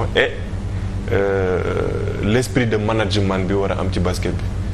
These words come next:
Ku ci nekk am na loo mun a apporter. Donc loolu ci base boobu la ñu war a liggéeyee. Ku ci nekk ñu xool loo ñu mun apporter. Ñu bool, ñu, nga ñëw andi sa pierre à l'édifice, comme ni ko ñëpp di defee, pour que le basket puisse aller de l'avant.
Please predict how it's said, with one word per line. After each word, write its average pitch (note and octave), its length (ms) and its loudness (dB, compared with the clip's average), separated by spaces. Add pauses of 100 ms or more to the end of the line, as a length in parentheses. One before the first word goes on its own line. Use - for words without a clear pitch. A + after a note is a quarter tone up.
(340)
Ku - 100 4
ci B3 80 4
nekk A#3 260 2
am G#3+ 140 4
na G3 60 4
loo F#3 140 2
mun F3 160 0
a E3 40 2
apporter. E3+ 360 0 (880)
Donc C#3 280 0 (160)
loolu D#3+ 420 2 (500)
ci G3+ 100 4 (200)
base D3+ 380 4
boobu C3+ 340 2 (100)
la A#2+ 80 4
ñu B2+ 120 2
war A#2+ 120 2
a A2 40 2
liggéeyee. F#2+ 400 2 (480)
Ku D#3+ 100 2
ci F#3 80 2
nekk F3 220 2
ñu B2 100 2
xool G#2 240 0 (560)
loo C3 140 4
ñu C3+ 80 2
mun A#2+ 160 0
apporter. G2 380 0 (960)
Ñu G2+ 100 2
bool, F#2+ 220 4
ñu, G2+ 240 0 (320)
nga A2 140 4
ñëw A2+ 240 2
andi A2+ 220 2
sa A2 120 0
pierre G#2 240 2
à G#2 120 2
l'édifice, G2+ 560 0
comme A#2+ 180 2
ni A#2 60 2
ko A2+ 100 2
ñëpp G#2+ 180 2
di G2+ 80 0
defee, G2 280 0 (420)
pour F3 120 2
que F3 100 2
le D#3 100 2
basket C#3+ 360 0
puisse C#3 160 -2
aller B2 220 2
de A2 60 2
l'avant. G#2 260 0